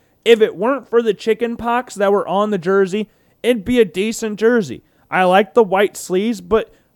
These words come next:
the chicken pox, why are they on there? Why did you throw little red dots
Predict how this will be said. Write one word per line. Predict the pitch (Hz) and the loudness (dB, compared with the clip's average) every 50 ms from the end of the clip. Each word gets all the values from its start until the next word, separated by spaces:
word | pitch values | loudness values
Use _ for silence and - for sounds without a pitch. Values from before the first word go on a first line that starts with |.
| _ _ | _ _
the | - 226 214 | 0 0 0
chicken | - - 247 285 - 254 262 254 226 | 0 -2 -2 -2 -2 0 -2 2 4
pox, | - - 151 135 107 - - - - _ _ _ | 4 2 2 0 -6 -8 -12 -20 -20 _ _ _
why | - - 143 147 160 196 247 277 302 | -20 -16 -10 -6 -2 0 2 4 6
are | 311 302 285 | 6 6 6
they | 240 262 254 254 | 6 6 4 4
on | 254 269 285 302 277 202 | 4 2 2 2 2 0
there? | 156 123 82 - _ _ _ _ _ _ _ | -4 -6 -10 -14 _ _ _ _ _ _ _
Why | - 156 202 247 277 | -6 -2 2 2 4
did | 311 302 233 | 2 2 2
you | 269 277 | 0 -2
throw | 269 - 247 240 240 | 0 2 4 4 4
little | 240 240 233 233 220 | 6 6 6 4 4
red | 214 233 233 220 180 156 | 4 4 0 0 -2 -4
dots | 214 220 240 202 - - - - | -2 -2 -2 -4 -6 -10 -18 -20